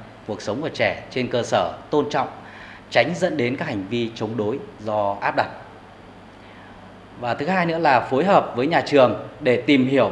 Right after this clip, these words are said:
thêm về những cái sinh hoạt, mối quan hệ của trẻ để có thể phát hiện những dấu hiệu bất thường. Thứ ba là khi phát hiện những dấu hiệu bất thường thì chúng, ờ, các bậc cha mẹ cần liên hệ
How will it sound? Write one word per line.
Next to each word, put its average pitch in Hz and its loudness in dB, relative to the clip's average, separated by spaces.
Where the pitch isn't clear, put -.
thêm 156 2
về 104 -2
những 131 -10
cái 120 -8
sinh 147 -2
hoạt, 135 2
mối 127 2
quan 156 2
hệ 143 0
của - -8
trẻ 107 -4
để 107 -6
có 110 -10
thể 104 -6
phát 185 -8
hiện 156 -2
những 123 -8
dấu 107 -6
hiệu 131 -6
bất 139 -12
thường. 110 -2
Thứ 156 -4
ba 180 0
là 113 -2
khi 190 0
phát 226 2
hiện 165 4
những 170 -4
dấu 143 0
hiệu 175 0
bất 180 -4
thường 127 4
thì 110 -2
chúng, 131 -8
ờ, 123 -4
các 175 -4
bậc 127 2
cha 143 -2
mẹ 127 0
cần 110 0
liên 143 4
hệ 143 0